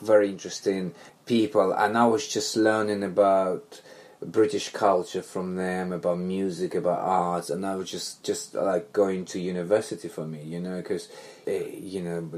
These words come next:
improving my language skills, and that was the best environment to learn about, you know, learn about culture and, uh, a-, anything really. And one of the guys who worked there, he,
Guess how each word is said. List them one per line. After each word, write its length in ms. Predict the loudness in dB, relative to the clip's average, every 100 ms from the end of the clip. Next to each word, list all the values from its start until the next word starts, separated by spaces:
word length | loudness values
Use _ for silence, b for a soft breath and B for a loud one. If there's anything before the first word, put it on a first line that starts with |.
| -8
improving 460 | -8 -6 0 0 2
my 260 | 0 0 0
language 520 | 4 4 2 -2 -4
skills, 600 | -4 -4 0 0 -2 -4
and 340 | -8 -8 -12 -10 -2
that 120 | -2
was 160 | -2 -2
the 100 | -4
best 380 | 2 2 2
environment 640 | -6 -2 0 0 -2 -8 -6
to 160 | -4 -2
learn 240 | -2 -2
about, 500 | -6 -2 0 -2 -4
you 120 | -8 -4
know, 240 | -4 -6 -12 -8
learn 260 | -6 -6
about 400 | -4 -2 -2 -4
culture 580 | -14 -8 -8 -6 -6 -6
and, 300 | -6 -10 -12 -4
uh, 220 | -2 -2 -8 B B -2
a-, 260 | 0 0
anything 400 | 0 2 0 -2
really. 480 | -2 -2 0 0 0
And 600 | -2 0 0 -2 -4 -2
one 200 | 0 2
of 200 | -2 2
the 640 | 2 4 0 0 0 -2 -6 B B _
guys 840 | 4 6 4 2 -2 -6 -8 -10 -6
who 80 |
worked 320 | 4 6 6 0
there, 320 | -4 -2 -4
he, 280 | -4 -6